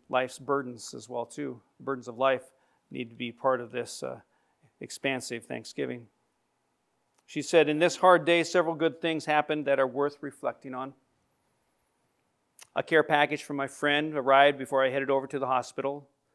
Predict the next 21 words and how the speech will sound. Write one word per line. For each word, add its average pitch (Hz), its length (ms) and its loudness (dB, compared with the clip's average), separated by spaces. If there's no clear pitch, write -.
So 131 260 -4
Jake, 143 480 0
her 139 100 -10
son, 120 340 -6
had 131 160 -2
something 151 440 0
fun 143 380 2
to 135 180 -4
open 139 360 -2
when 127 160 -6
I 123 80 -4
arrived. 117 580 -4
A 127 60 -4
warm 131 300 -2
blanket 131 400 -4
and 143 100 -14
socks, 131 480 -4
games 135 400 -6
and 147 100 -8
a 143 40 -8
book. 117 360 -8